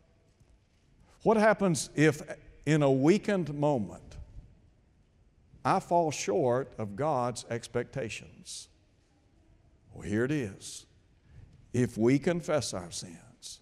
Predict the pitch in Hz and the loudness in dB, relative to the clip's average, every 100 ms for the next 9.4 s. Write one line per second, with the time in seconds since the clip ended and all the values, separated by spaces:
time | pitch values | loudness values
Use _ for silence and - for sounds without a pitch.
0 | _ - _ - - _ - 147 113 95 | _ -20 _ -20 -20 _ -4 -2 -2 -4
1 | - - 139 165 170 - 175 160 160 - | -12 -4 0 2 2 -2 -2 0 0 -4
2 | 101 98 87 107 123 139 143 143 - - | -6 -6 -4 -2 -2 -2 -4 -8 -12 -18
3 | _ - 120 131 101 104 92 78 - - | _ -8 -6 -4 -4 -6 -8 -14 -10 -8
4 | - - _ _ _ _ _ _ _ _ | -8 -12 _ _ _ _ _ _ _ _
5 | _ - - - - 143 - - 202 208 | _ -20 -20 -10 0 0 2 4 6 8
6 | 175 107 123 113 113 131 - - - - | 4 2 2 2 2 0 -6 -12 -18 -20
7 | _ _ _ _ _ - 127 113 107 107 | _ _ _ _ _ -4 -2 0 -2 0
8 | 120 135 135 127 131 117 95 - - - | 2 2 0 -4 -2 -4 -4 -10 -14 -16
9 | - - - | -14 -12 -12